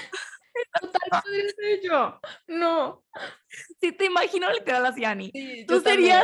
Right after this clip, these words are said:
Speaker 2: esa
Speaker 1: de que
Speaker 2: persona.
Speaker 1: rayos.
Speaker 2: Sí, de que te estás riendo con el, con, o sea, porque aparte imagínense, están todos formaditos ahí en el escenario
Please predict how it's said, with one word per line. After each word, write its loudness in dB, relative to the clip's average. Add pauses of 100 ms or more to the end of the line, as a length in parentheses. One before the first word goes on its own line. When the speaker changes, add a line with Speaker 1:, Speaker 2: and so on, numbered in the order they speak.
Speaker 2:
esa 0
Speaker 1:
de 0
que 0
Speaker 2:
persona. -2
Speaker 1:
rayos. 2 (400)
Speaker 2:
Sí, 0 (440)
de -8
que -6
te -6
estás -2
riendo -4
con -4
el, -6
con, -6 (220)
o -8
sea, -2 (260)
porque 0
aparte -2
imagínense, -6
están -4
todos -6
formaditos -4
ahí -2
en -8
el -4
escenario -4